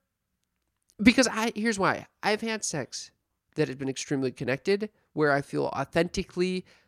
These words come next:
open and vulnerable with the other person, and similarly they feel that with me, I think, and, and I was told. And a-, at the same time, I've had sex, a lot of sex, that is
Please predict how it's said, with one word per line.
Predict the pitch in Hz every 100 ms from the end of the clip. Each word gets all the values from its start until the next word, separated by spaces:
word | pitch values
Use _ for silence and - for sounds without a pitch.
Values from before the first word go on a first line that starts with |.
| _ _ -
open | 190 190 214 208
and | - 160
vulnerable | 156 170 170 165 156
with | 170 -
the | 160
other | 151 156
person, | - 151 - 156 151
and | 143 135
similarly | - 175 165 160 147
they | 131 127
feel | 139 139 131 - -
that | 117
with | 117
me, | 139 185 285 - _ _ _ _ _ -
I | 131
think, | - 135 240 - _ _
and, | - 135 123
and | - - 123 - 117 - - -
I | 120
was | 117
told. | - 143 214 - _ _ _ _ _ _ _ _ _ -
And | 196 196
a-, | - 185
at |
the | 185
same | - 240
time, | 233 226
I've | 208 190
had | 202
sex, | - 214 - - - _ _ _ _ -
a |
lot | 131 160 262
of | -
sex, | 139 151 -
that | 151
is | 147 -